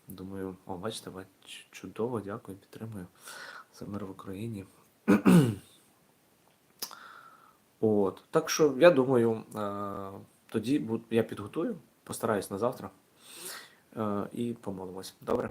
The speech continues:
Домов-, тоді на завтра. До зустрічі в євангельському ранку,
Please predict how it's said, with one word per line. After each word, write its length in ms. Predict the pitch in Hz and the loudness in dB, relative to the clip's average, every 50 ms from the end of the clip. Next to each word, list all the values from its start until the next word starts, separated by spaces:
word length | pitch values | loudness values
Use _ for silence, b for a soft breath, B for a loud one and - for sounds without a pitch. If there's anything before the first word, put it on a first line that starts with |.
| - _ - | -8 _ -10
Домов-, 500 | - 101 98 101 107 113 - 113 107 101 | -8 -6 -4 -4 -4 -6 -8 -10 -10 -8
тоді 440 | - - 104 101 113 131 139 143 143 - - - | -6 -6 -4 -2 -2 -2 -2 -2 -4 -8 -14 -16
на 100 | - 107 | -14 -6
завтра. 340 | 104 113 117 117 - - 139 - _ _ _ - | -2 -2 -2 -2 -4 -8 -12 -14 _ _ _ -12
До 120 | - 101 98 | -10 -8 -8
зустрічі 500 | 95 101 - - 127 117 - - - 131 - - | -6 -8 -8 -8 -8 -8 -10 -12 -14 -16 -16 -12
в 100 | - 101 | -8 -6
євангельському 500 | 101 113 127 135 135 135 - - 120 123 | -4 -4 -4 -4 -8 -10 -10 -8 -4 -2
ранку, 320 | 127 123 117 - 120 110 | -2 -2 -2 -4 -6 -8